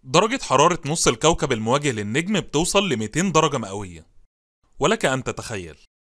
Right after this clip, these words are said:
يعني كأنك قاعد وسط بركان طول الوقت. أما النص التاني من الكوكب واللي مش مواجه النجم، فبتوصل درجة حرارته لميتين وعشرين درجة مئوية تحت الصفر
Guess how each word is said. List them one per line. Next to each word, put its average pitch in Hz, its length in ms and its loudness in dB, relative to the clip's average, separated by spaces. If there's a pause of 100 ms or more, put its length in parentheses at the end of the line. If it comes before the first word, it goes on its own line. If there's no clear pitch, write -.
(400)
يعني 226 260 0
كأنك 147 440 -2
قاعد 175 360 2
وسط 156 240 -2
بركان 147 420 0
طول 208 240 0
الوقت. - 560 -10 (880)
أما 226 160 4
النص 185 240 0
التاني 185 320 0
من 123 120 -2
الكوكب 202 560 4
واللي 120 220 -4
مش 113 200 -6
مواجه 135 340 2
النجم، 151 380 -2 (720)
فبتوصل 226 500 0
درجة 208 280 4
حرارته 190 460 4
لميتين 156 340 -2
وعشرين 185 480 0
درجة 185 240 4
مئوية 151 320 2
تحت - 240 -6
الصفر - 480 -12